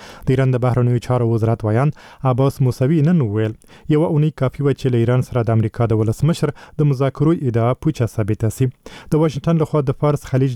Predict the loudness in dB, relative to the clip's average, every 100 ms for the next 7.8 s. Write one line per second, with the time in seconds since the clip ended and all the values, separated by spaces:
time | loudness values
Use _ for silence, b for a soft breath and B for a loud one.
0 | -2 -2 0 0 0 2 2 0 0 0
1 | 0 -2 -4 -2 -2 0 -2 0 0 0
2 | 2 0 0 B B B 0 2 2 0
3 | 0 0 0 0 0 2 2 -2 -2 -2
4 | 0 0 -2 -2 -2 0 2 2 0 -2
5 | -2 0 0 -2 -2 -2 0 -2 0 -2
6 | -2 B B B -4 -2 0 0 0 2
7 | 2 2 0 0 0 0 -4